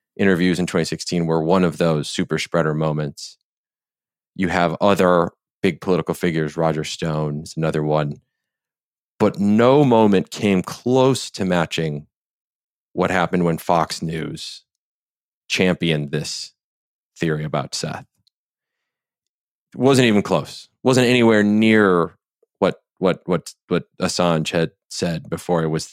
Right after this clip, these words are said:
so much past that. I think Fox's role in this really exemplifies how Fox fits into the bigger picture of, of American media. These things don't originate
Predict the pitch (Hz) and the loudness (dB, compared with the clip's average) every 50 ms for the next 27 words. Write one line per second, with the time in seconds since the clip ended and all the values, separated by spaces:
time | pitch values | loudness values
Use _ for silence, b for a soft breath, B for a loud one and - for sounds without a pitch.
0 | _ - - - - 117 120 120 113 104 95 85 - - - - 82 82 80 - | _ -16 -12 -4 0 2 4 4 4 4 2 0 -2 -6 -6 -4 -4 -4 -4 -6
1 | - - 65 64 - - _ _ _ _ _ _ _ _ _ _ _ _ _ _ | -8 -10 -12 -12 -14 -16 _ _ _ _ _ _ _ _ _ _ _ _ _ _
2 | _ _ _ _ _ _ - 110 - - 202 196 - - - 127 135 147 - - | _ _ _ _ _ _ -10 -6 -2 -2 -2 -2 -2 0 2 2 2 2 0 -2
3 | - 123 113 101 90 - - 104 107 101 101 98 90 87 87 87 85 - - - | 0 0 0 0 0 -2 0 2 4 6 6 4 4 4 2 2 0 -2 -4 -10
4 | _ _ _ _ _ _ _ _ _ _ _ _ _ _ _ _ _ _ _ _ | _ _ _ _ _ _ _ _ _ _ _ _ _ _ _ _ _ _ _ _
5 | _ _ - 113 120 123 123 120 113 110 104 92 90 85 110 110 104 - 95 - | _ _ -2 0 2 4 4 4 4 4 2 2 2 0 0 0 0 -2 -2 0
6 | - 95 92 87 85 - 98 90 87 - - 98 92 85 - - - - - - | 0 2 2 2 0 0 0 -2 -2 0 0 2 2 2 0 -2 -8 -6 -2 -2
7 | 98 87 - - 95 90 - 85 80 85 - - 95 87 78 85 82 80 76 - | -2 0 0 -2 -2 -2 -2 -4 -6 -4 -2 0 0 2 2 2 2 2 0 -4
8 | _ _ _ _ _ _ _ _ _ _ _ _ _ _ _ _ _ _ - - | _ _ _ _ _ _ _ _ _ _ _ _ _ _ _ _ _ _ -6 -6
9 | 110 - - - 90 87 85 82 82 78 71 - - 92 82 82 82 87 85 85 | -4 -2 -2 0 2 2 2 2 2 0 -2 -4 -2 -2 0 0 2 2 0 0
10 | 80 - 101 113 135 131 95 87 71 - - _ _ _ _ _ _ _ _ _ | 0 0 0 2 2 2 2 0 -2 -4 -10 _ _ _ _ _ _ _ _ _
11 | _ _ _ _ _ _ _ _ _ _ _ _ b b b b b b - 120 | _ _ _ _ _ _ _ _ _ _ _ _ b b b b b b -2 0
12 | 147 160 - - 202 202 147 - 131 123 110 101 90 98 123 110 - 92 87 85 | 0 2 2 2 2 2 2 4 4 4 6 6 4 4 2 2 0 0 0 0
13 | 78 67 | -2 -4